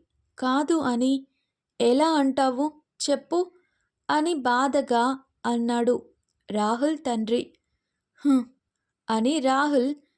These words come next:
విరక్తిగా ఒక నవ్వు నవ్వి, "మీతో మాట్లాడే ఇంట్రెస్ట్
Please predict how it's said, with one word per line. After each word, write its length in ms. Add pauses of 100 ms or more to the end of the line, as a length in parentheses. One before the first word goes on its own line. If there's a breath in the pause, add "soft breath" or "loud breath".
(180)
విరక్తిగా 680 (500)
ఒక 160
నవ్వు 380
నవ్వి, 420 (640)
"మీతో 400
మాట్లాడే 680
ఇంట్రెస్ట్ 520